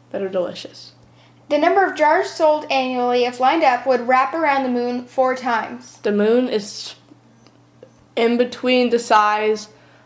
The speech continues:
Speaker 1: of the Earth and Pluto.
Speaker 2: Yeah.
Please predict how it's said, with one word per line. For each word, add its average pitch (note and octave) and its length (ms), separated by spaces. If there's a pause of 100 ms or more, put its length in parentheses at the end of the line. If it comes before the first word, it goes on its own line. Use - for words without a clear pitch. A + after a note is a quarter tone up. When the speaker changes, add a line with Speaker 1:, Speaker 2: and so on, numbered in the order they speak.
(120)
Speaker 1:
of G3+ 240
the F#3+ 140
Earth G#3 560 (440)
and G3+ 240
Pluto. G3+ 540 (380)
Speaker 2:
Yeah. C4 260